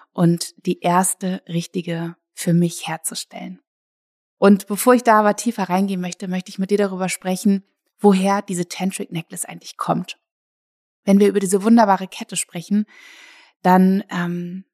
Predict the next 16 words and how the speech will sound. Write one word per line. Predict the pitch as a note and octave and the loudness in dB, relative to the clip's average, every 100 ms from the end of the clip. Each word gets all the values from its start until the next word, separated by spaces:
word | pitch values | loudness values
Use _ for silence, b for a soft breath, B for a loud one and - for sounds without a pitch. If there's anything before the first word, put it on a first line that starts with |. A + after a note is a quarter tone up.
| _ | _
könnte | - G#3+ G3 | 0 2 2
man | F#3 | 2
sagen, | F#3 F#3 G3 | 4 2 2
bewegen | F#3 E3+ G#3 A#3 | 0 2 4 6
wir | G3+ - | 4 0
uns | F#3+ - | -4 -4
an | F#3+ | -6
einer | - F#3 F#3 F3 | -8 -6 -4 -4
super | A3+ - G#3 | -6 0 0
spannenden | - - G3 F#3+ F#3 F3+ F3+ b b b b - | -2 -2 0 0 -2 -4 -8 b b b b -10
Schnittstelle, | - - A3 B3 - - E3 F3+ | 0 6 6 6 -2 -4 -2 0
an | - | -2
einer | - F3 | -6 -8
Verbindung | - F#3 F#3 G#3+ A#3 A#3 A#3 - | -6 -4 0 2 2 0 -4 -8
zwischen | - F#3 F#3 F3+ | -8 -6 -6 -8
Tradition | - E3 E3+ - - F#3+ G#3 A3 | -8 -10 -8 -6 0 2 4 2